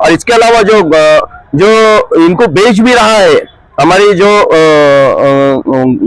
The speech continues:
गौवंश, तो इन पे भी गुना दाखिल करना चाहिए। और महानगर पालिका की तरफ से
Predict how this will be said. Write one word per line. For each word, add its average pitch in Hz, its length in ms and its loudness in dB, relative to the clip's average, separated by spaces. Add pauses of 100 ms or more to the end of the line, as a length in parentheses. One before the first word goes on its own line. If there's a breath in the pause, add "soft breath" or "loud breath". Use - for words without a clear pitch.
गौवंश, 196 420 0
तो - 600 -4
इन 185 100 0
पे 247 140 -2
भी 262 240 0
गुना 226 200 0
दाखिल 208 260 -2
करना 175 220 0
चाहिए। 135 260 0
और 202 640 0
महानगर 196 440 0
पालिका 208 520 0
की 202 140 -2
तरफ 190 260 -4
से 208 200 0